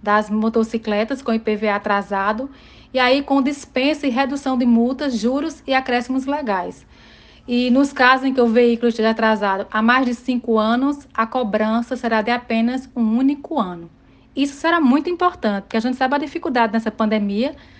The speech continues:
para regularizar as motocicletas. E aí o governador,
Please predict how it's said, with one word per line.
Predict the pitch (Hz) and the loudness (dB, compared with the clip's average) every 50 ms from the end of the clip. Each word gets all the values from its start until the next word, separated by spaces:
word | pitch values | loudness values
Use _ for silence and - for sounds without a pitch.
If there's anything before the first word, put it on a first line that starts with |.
| - _ - | -20 _ -6
para | - 254 247 247 | -2 0 0 2
regularizar | 247 220 262 254 233 247 247 240 240 226 202 208 220 226 247 269 277 - - - - - - _ | 2 0 -2 0 2 2 2 2 2 0 0 2 2 4 2 2 -2 -6 -20 -20 -20 -20 -10 _
as | 254 262 269 262 | 0 0 2 4
motocicletas. | 262 277 269 277 285 285 285 - 320 - 233 208 190 185 - 180 180 - - _ - - - - - | 2 2 4 2 0 0 0 -6 -4 -2 0 0 0 -2 -4 -8 -10 -10 -18 _ -20 -20 -20 -20 -4
E | - 247 | 0 2
aí | 240 247 269 | 4 4 4
o | 262 | 4
governador, | 262 - 269 269 262 277 277 254 208 220 214 208 202 202 202 | 4 2 4 4 6 4 4 4 4 2 2 2 2 0 -2